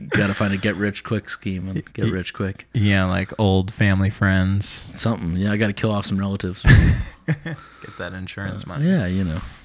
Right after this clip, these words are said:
Speaker 1: That's sick.
Speaker 2: Yeah.
Speaker 1: Dude, the last time I saw you
Speaker 2: Mm-hmm.
Speaker 1: was at the Blue Whale.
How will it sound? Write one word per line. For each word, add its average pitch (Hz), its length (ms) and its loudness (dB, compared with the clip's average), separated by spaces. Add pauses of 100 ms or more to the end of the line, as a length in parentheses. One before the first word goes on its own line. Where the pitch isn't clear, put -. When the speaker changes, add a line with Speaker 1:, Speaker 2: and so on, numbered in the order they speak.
(140)
Speaker 1:
That's 110 180 -4
sick. - 380 -2 (360)
Speaker 2:
Yeah. 95 140 -4 (380)
Speaker 1:
Dude, 117 240 8
the 104 120 8
last 113 440 6
time 117 580 6 (400)
I 101 140 6
saw 107 320 4
you 107 600 4 (180)
Speaker 2:
Mm-hmm. 113 240 0
Speaker 1:
was 98 180 6
at 95 100 0
the 92 80 0
Blue 98 220 2
Whale. 107 420 -2